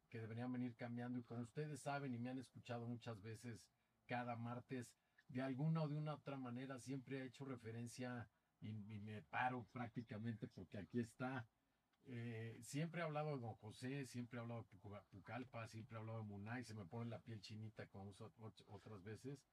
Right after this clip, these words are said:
Eh, perdón por haber arrancado cinco minutos tarde la transmisión,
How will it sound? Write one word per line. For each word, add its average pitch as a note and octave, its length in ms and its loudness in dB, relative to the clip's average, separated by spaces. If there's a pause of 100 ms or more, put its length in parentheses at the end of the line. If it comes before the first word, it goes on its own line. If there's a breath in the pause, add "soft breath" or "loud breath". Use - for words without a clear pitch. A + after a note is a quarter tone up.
(240)
Eh, - 160 -10
perdón B2 300 4
por C3+ 160 2
haber A#2+ 160 4
arrancado B2 380 0
cinco B2 280 0
minutos A#2 400 -2
tarde A2+ 300 -2
la G#2 120 -4
transmisión, A2+ 720 0